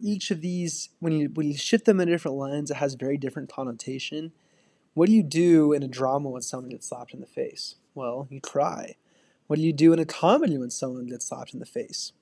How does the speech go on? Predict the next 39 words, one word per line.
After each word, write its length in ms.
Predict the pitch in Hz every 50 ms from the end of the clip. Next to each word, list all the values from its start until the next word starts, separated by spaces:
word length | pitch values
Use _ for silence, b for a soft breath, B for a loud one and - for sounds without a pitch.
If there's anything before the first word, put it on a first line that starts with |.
| _ _ _ _
You 140 | 170 170 170
laugh. 460 | 185 190 185 170 147 - 170 - -
It's 100 | _ -
funny. 460 | - - 160 165 160 143 120 - - _ _ _ b b b b b b b b b b -
It's 140 | 165 151
interesting 380 | 180 220 240 233 - - 214 202
how 120 | 185 185
the 140 | 175 160 147
exact 480 | 135 127 120 120 147 151 165 185 202 -
same 260 | - - 180 165 147
action 560 | 131 135 131 135 143 139 - - 180 175 175
can 160 | 165 - 160
be 80 | 147 147
perceived 420 | 143 - 139 - - - 160 151
completely 540 | - 151 139 - - _ - 202 254 285 240
differently 500 | 156 135 160 - - - 151 139 135 131
depending 600 | 120 135 - - - 175 180 170 147 135 131 127 b b b b b b b b -
on 80 | 143
how 140 | - - 202
you're 120 | 175 151
looking 300 | 139 139 139 - - 123
at 160 | 117 - - -
it. 160 | - - - _ _ _ b b b b b b b b b b b
When 140 | b 170 175
my 60 | 185
little 180 | 202 226 247 247
sisters 480 | 240 - 214 190 - - 180 175 160
and 80 | 160 156
I 180 | 151 151 151 147
were 160 | 147 147 143
walking 380 | 139 143 143 147 - - 151
up 100 | 147 135
Rock 200 | 147 139 120 -
Canyon 440 | - - _ 185 180 180 175 160 147
today, 320 | 139 - - 135 135 131 131
we 80 | 131
talked 380 | 123 - - 156 160 156 - -
about 240 | 123 110 - - _
this. 340 | - - - - - -